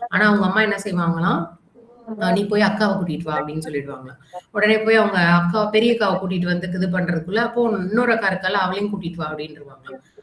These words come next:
அடுத்து அவங்கள போய் கூட்டிட்டு வர நேரத்துக்குள்ள, அம்மா வந்து, "சாப்பாட்டு நேரம் ஆயிடுச்சு, இப்ப தரமாட்டேன்" அப்படின்னு சொல்லிடுவாங்களாம். அப்புறம் எடுத்து வச்சிருவாங்களாம், கொடுக்கவே மாட்டாங்களாம் அத. அதுக்கப்புறம் பாத்தீங்கன்னா, மறுபடியும் கொஞ்ச நேரம் கழிச்சு சாப்பிட்டெல்லாம் முடிச்சுட்டு கேட்டதுக்கு அப்புறம், "இப்பதானே சாப்பிட்டிருக்க, ஏன் இப்பவே கேக்குற? கொஞ்ச நேரம் ஆகட்டும்" அப்படின்னு தள்ளி போடுவாங்களாம்.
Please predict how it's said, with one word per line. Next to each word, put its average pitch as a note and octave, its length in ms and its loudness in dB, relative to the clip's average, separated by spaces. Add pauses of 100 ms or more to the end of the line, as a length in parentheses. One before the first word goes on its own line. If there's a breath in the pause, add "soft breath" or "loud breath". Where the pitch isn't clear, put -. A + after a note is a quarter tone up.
(120)
அடுத்து G#3+ 420 0
அவங்கள A#3+ 320 4
போய் A#3 160 4
கூட்டிட்டு G#3+ 280 0
வர F#3+ 160 0
நேரத்துக்குள்ள, F#3+ 460 -4
அம்மா A3+ 340 6
வந்து, G#3 240 2
"சாப்பாட்டு A#3 420 2
நேரம் F#3+ 160 2
ஆயிடுச்சு, E3+ 260 0
இப்ப F3+ 160 -8
தரமாட்டேன்" F#3 480 -2
அப்படின்னு D#3 200 -10
சொல்லிடுவாங்களாம். D3 480 -10 (440 soft breath)
அப்புறம் C#4 280 0
எடுத்து A3 280 6
வச்சிருவாங்களாம், E3 500 2
கொடுக்கவே A3 300 4
மாட்டாங்களாம் D#3+ 480 0
அத. - 220 -12 (280)
அதுக்கப்புறம் C4+ 460 0
பாத்தீங்கன்னா, G3+ 460 -2
மறுபடியும் B3+ 800 0
கொஞ்ச G#3 180 0
நேரம் G#3+ 300 2
கழிச்சு G3+ 300 -2
சாப்பிட்டெல்லாம் G#3 440 0
முடிச்சுட்டு - 360 -8
கேட்டதுக்கு F#3 300 -8
அப்புறம், C4 200 -4
"இப்பதானே D#4 460 0
சாப்பிட்டிருக்க, F3+ 400 -4
ஏன் G3+ 200 0
இப்பவே G#3 240 -2
கேக்குற? E3+ 360 -6 (320 loud breath)
கொஞ்ச A#3 180 2
நேரம் A3+ 260 4
ஆகட்டும்" F3 400 -2
அப்படின்னு G3+ 220 2
தள்ளி G3 200 -4
போடுவாங்களாம். E3 560 -4